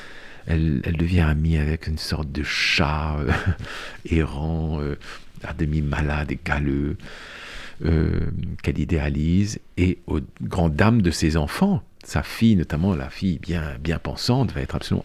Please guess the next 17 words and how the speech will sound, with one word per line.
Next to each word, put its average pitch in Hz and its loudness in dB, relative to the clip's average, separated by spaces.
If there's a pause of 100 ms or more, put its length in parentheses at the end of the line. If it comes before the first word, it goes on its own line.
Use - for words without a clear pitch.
(120)
horrifiée 123 4
de 82 0
ce - -8
que 90 0
devient 82 2
sa 78 2
mère. 131 4 (2000)
Eh 113 8
bien, 101 4 (180)
cette, - -2
euh, 76 0
femme 110 2
va, 78 -4
d'une 73 -8
certaine - -4
manière, 78 0
ressusciter, - 0